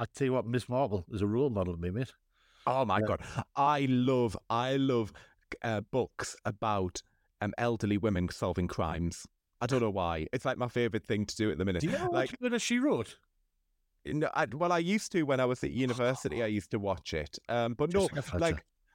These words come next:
Speaker 2: but no, books wise. I
Speaker 1: Mm.
Speaker 2: love Thursday and Mord-, uh, Thursday and Murder Club,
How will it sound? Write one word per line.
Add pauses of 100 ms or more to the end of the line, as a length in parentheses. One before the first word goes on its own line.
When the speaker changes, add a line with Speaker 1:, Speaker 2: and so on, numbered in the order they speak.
(160)
Speaker 2:
but
no,
books
wise. (100)
I
Speaker 1:
Mm.
Speaker 2:
love
Thursday
and
Mord-, (100)
uh,
Thursday
and
Murder
Club,